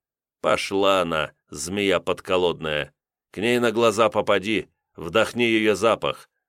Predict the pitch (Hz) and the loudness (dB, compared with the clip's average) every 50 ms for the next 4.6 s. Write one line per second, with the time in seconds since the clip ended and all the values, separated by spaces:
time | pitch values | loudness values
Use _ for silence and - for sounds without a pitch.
0 | _ _ - 82 85 123 151 151 127 127 117 - - 123 92 - - 110 107 95 | _ _ -16 -4 0 0 2 2 2 0 0 0 0 -2 0 0 0 0 2 2
1 | 110 123 123 - - 117 98 - - 104 98 101 98 101 87 76 82 101 92 73 | 2 2 2 0 0 -4 -4 -2 -2 0 0 2 0 0 -2 -2 -2 -4 -4 -2
2 | 76 107 107 107 104 101 98 95 82 78 95 98 98 95 90 82 104 117 113 107 | 0 0 0 0 0 -2 -4 -4 -4 -2 0 2 2 2 2 2 0 0 2 0
3 | 110 110 - 117 117 98 - 110 101 98 87 - 90 82 - - 87 104 113 110 | -2 -4 -4 -6 -8 -6 -6 -4 -2 -2 -2 -4 -6 -8 -8 -6 -4 -4 -4 -4
4 | 107 - 101 101 - - - 104 101 98 - - | -4 -6 -6 -8 -6 -4 -2 0 0 -2 -2 -8